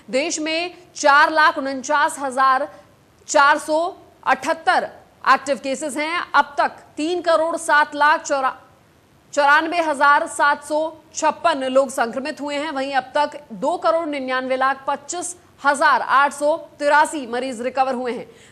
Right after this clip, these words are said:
देश में कोरोना से चार लाख सात हजार एक सौ तिहत्तर मरीजों की मौत हुई है। अब तक छत्तीस करोड़ नवासी लाख इक्यानवे हजार दो सौ बाईस डोज लगाई जा चुकी हैं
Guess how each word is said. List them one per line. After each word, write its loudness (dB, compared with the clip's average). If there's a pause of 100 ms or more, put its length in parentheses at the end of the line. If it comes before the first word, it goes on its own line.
देश 0
में -8
कोरोना -4
से -2
चार 0
लाख 0
सात -4
हजार -2
एक -6
सौ -6
तिहत्तर -2
मरीजों -8
की -12
मौत -6
हुई -8
है। -14 (260)
अब -2
तक 0 (220)
छत्तीस -4
करोड़ 0 (400)
नवासी 2
लाख 2
इक्यानवे 0
हजार 0
दो -4
सौ -6
बाईस -2
डोज -4
लगाई -2
जा -2
चुकी -8
हैं -6